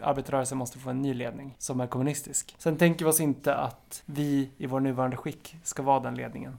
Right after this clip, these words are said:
Men vi tänker oss att det, att det kan ske en process av splittringar och fusioner, eh, och kamp, gemensam kamp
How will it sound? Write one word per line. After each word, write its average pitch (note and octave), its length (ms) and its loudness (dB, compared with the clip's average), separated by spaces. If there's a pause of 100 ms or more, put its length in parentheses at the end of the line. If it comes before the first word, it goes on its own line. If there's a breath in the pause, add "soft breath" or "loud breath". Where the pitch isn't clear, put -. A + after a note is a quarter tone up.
(160)
Men C3+ 120 -6
vi C3 60 -4
tänker B2+ 280 -2
oss B2 100 -8
att B2 100 -16
det, C3+ 100 -10 (100)
att B2+ 100 -10
det D3 60 -10
kan C3+ 180 -2
ske - 160 -2
en B2+ 100 2
process - 640 4
av B2 460 -2 (120)
splittringar C3 680 -4 (1080)
och - 140 -12
fusioner, B2 720 -4 (560 soft breath)
eh, B2+ 440 -6
och - 200 -12
kamp, C#3 380 6 (200)
gemensam D3+ 540 6
kamp C#3+ 420 8